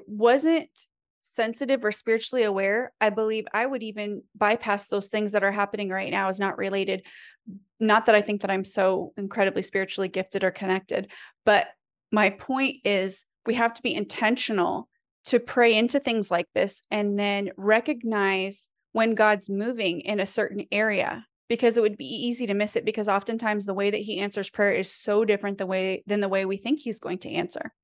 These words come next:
So I think a lot of this goes back to this phrase that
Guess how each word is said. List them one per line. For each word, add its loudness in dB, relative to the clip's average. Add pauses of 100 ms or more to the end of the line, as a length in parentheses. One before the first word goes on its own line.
(100)
So 2
I 8
think 2
a 6
lot 4
of 2
this -2 (100)
goes 4
back 0 (140)
to -2 (260)
this 4
phrase 4
that 2